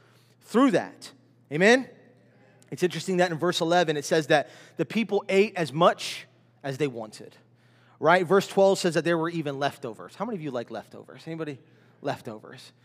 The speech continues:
What I want you to see is that God is not stingy with his blessings. God's not stingy with his favor, with his mercy, with his grace, with his love,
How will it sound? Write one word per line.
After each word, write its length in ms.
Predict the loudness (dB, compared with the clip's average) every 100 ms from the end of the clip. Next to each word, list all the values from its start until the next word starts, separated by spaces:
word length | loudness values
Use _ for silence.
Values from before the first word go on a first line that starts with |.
| _ _ _ _ _ 0
What 120 | 2
I 20 |
want 200 | 4 0
you 60 | -2
to 60 |
see 220 | -4 0 -2
is 100 | 0
that 180 | -2
God 220 | 0 2 0
is 100 | -2
not 160 | -6
stingy 340 | -4 -6 -6 -8
with 140 | -10
his 120 | -12
blessings. 640 | -16 -16 -16 -20 -20 -20 -20 -20 _ _ _ _ _ _
God's 280 | 0 2
not 140 | -2 -4
stingy 320 | -4 -4 -4
with 140 | -6
his 160 | -6 -10
favor, 340 | -2 -2 0
with 140 | -4 -6
his 160 | -8
mercy, 380 | -8 -8 -6 -8
with 240 | -8 -10 -10
his 180 | -16
grace, 440 | -8 -2 -2 -2 -6
with 140 | -8
his 160 | -10 -12
love, 480 | -4 0 2 0